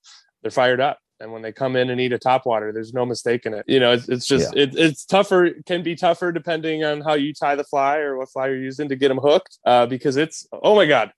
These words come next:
Speaker 1: you know, it's, if you, uh, if you are a trout, if you are a trout
Speaker 2: <laughs>
Speaker 1: setter, if you are a trout setter of muskie, a top water will probably make you trout set to the moon. And then, you know,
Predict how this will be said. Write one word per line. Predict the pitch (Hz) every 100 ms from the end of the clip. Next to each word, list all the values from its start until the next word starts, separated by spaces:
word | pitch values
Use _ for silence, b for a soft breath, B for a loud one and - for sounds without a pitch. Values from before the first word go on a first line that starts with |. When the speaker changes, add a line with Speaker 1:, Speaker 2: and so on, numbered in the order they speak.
| _ 135
Speaker 1:
you | 147
know, | 135 127
it's, | 143 - - b b b _
if | - 131 135 127
you, | 135 143 151
uh, | 135 120
if | 131
you | 165 185
are | 190 147
a |
trout, | - - 160 175 -
if | 143 170
you | 208
are | 196 160
a |
trout | - - 170 151 160
Speaker 2:
<laughs> | 131
Speaker 1:
setter, | 185 180 185 151
if | 143
you | 180
are | 165
a | 123
trout | - 147 160 -
setter | 170 160 127
of | 123
muskie, | 131 143 151 147
a |
top | 123 - 135 135
water | 120 110 110
will | 110
probably | 135 117 113
make | 117 -
you | 117 110 -
trout | 139 127 -
set | 127 -
to | 110
the | 107
moon. | 117 107 104
And | 165 175
then, | 175 170 160 151 _ -
you | 180
know, | 185 156 151